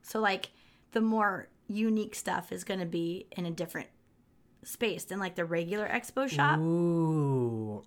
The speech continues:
Speaker 2: I like that.
Speaker 1: I can't remember if that's the Disney Dream Store
Speaker 2: I
Speaker 1: or
Speaker 2: think
Speaker 1: if
Speaker 2: what they're,
Speaker 1: that's
Speaker 2: the way that d-, is described sounds like they're trying to find a way to remove the unfavorable collector
Speaker 1: <laughs>
Speaker 2: attendees.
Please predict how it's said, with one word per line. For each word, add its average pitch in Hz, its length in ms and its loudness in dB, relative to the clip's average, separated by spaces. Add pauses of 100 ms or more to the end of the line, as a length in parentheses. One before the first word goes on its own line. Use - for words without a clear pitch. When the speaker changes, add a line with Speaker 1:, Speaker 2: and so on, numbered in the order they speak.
(300)
Speaker 2:
I 175 240 4
like 220 380 8
that. 127 220 8
Speaker 1:
I - 40 4
can't 381 140 4
remember 370 220 4
if 359 140 4
that's 320 200 4
the 302 80 -2
Disney 254 420 0
Dream 208 440 -2
Store 269 580 -4 (540)
Speaker 2:
I 165 120 10
Speaker 1:
or 208 100 2
Speaker 2:
think 247 140 8
Speaker 1:
if 247 80 -4
Speaker 2:
what 220 100 12
they're, 196 80 6 (120)
Speaker 1:
that's - 240 -6
Speaker 2:
the 180 120 8
way 180 220 12
that 185 260 8
d-, 165 160 4
is 139 160 4
described 139 800 6
sounds 156 600 4
like 131 200 6
they're 117 160 2
trying 170 520 4
to 185 100 -2
find 151 340 4
a 143 60 2
way 120 320 4
to 117 720 0 (480)
remove 143 600 6
the 139 260 2 (540)
unfavorable 160 1040 10 (600)
collector 160 600 10
Speaker 1:
<laughs> 127 120 10
Speaker 2:
attendees. 104 840 6